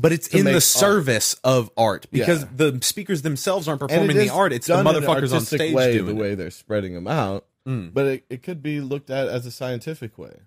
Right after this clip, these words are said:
Speaker 2: to split
Speaker 1: Yeah.
Speaker 2: the sound up.
Speaker 1: Right. It's, it's all these different aspects coming together to further enrich
Speaker 2: Science,
Speaker 1: the
Speaker 2: the
Speaker 1: art.
Speaker 2: greatest art.
Speaker 1: Mm.
Speaker 2: <laughs>
Speaker 1: Any science
Speaker 2: It's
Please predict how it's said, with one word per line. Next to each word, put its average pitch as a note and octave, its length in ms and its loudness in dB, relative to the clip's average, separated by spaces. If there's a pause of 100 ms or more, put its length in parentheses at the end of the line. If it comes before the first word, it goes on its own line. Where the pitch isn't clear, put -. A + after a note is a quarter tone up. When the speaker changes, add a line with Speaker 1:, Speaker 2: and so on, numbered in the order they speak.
(280)
Speaker 2:
to A2+ 80 -18
split B2 280 -8
Speaker 1:
Yeah. G#3+ 160 -2
Speaker 2:
the A2 60 -8
sound C3 360 -6
up. D#2+ 240 -16 (280)
Speaker 1:
Right. E3+ 380 -2
It's, D3 220 -6
it's D3 180 -6
all D#3+ 140 0
these D3+ 180 -4
different A#2 300 -4
aspects C3+ 500 -6
coming B2 260 -6
together A#2 520 -2
to G#2+ 420 -6 (100)
further B2 400 -6
enrich G#2+ 420 -4
Speaker 2:
Science, G#2 400 -4
Speaker 1:
the G#2+ 140 -8
Speaker 2:
the E2+ 40 -14
Speaker 1:
art. G#2 120 -8
Speaker 2:
greatest A2 320 -12
art. - 200 -20 (280)
Speaker 1:
Mm. B2 360 -8 (400)
Speaker 2:
<laughs> - 400 -10 (400)
Speaker 1:
Any C3 260 -2
science G#2+ 380 -2
Speaker 2:
It's A3 100 -2